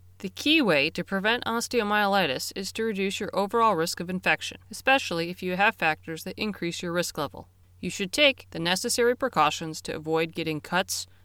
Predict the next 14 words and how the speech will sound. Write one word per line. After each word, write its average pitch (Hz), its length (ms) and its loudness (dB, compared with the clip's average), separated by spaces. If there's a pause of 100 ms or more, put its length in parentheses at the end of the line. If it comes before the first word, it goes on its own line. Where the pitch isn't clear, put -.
scrapes, - 720 0
scratches, 190 720 0
and 175 200 -4
bites. - 420 0 (320)
Basically, 247 540 2
it - 100 -8
comes 196 260 -2
down 170 260 0
to 180 60 -10
doing 175 300 -2
your 226 120 2
best 147 360 0
to - 140 -4
avoid 175 340 -2